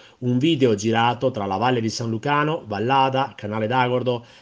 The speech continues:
Caverson di Falcade e il Col Margherita, con la collaborazione di Roberto Soramaè,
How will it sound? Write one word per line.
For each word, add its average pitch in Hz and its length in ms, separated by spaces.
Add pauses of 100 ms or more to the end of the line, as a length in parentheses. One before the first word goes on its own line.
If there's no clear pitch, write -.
Caverson 123 480
di 123 80
Falcade 143 520
e 131 40
il 127 100
Col 147 240
Margherita, 107 800 (100)
con 117 160
la 104 80
collaborazione 101 720
di 131 80
Roberto 101 420
Soramaè, 107 600